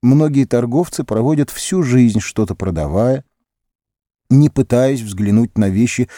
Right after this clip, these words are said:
с точки зрения покупателя. Приведу пример из собственной жизни. Много лет я жил в Форест-Хиллз, маленьком островке частных особняков в центре Большого Нью-Йорка. Как-то раз, спеша на станцию, я встретил агента по продаже недвижимости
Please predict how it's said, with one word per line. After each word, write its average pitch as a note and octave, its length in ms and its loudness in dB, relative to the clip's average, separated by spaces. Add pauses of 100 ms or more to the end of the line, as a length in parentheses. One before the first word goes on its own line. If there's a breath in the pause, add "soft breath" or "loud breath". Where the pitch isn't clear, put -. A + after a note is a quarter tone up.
(160 loud breath)
с - 120 -12
точки - 420 0
зрения A#2 500 4
покупателя. - 840 -6 (500 soft breath)
Приведу G3 360 2
пример E3 360 2
из B2+ 80 -2
собственной A2+ 680 0
жизни. B1+ 440 -6
Много E3 360 2
лет F3+ 280 2
я B2 160 0
жил D3+ 280 0 (240 soft breath)
в - 200 -8
Форест-Хиллз, C#3 840 -2 (500)
маленьком C3 600 0 (140)
островке A2 600 -4
частных G2+ 560 -6
особняков F2 580 -4
в - 40 -18
центре C3 380 -4
Большого G2 440 -4
Нью-Йорка. C#2 600 -6 (1200)
Как-то G3 320 0
раз, C3+ 240 0
спеша C3+ 420 -2
на G#2 140 2
станцию, C3 560 0
я A#2+ 120 4
встретил E3+ 520 -2
агента C3 400 -2
по A2 100 -10
продаже B2+ 460 -2
недвижимости F#2 880 -4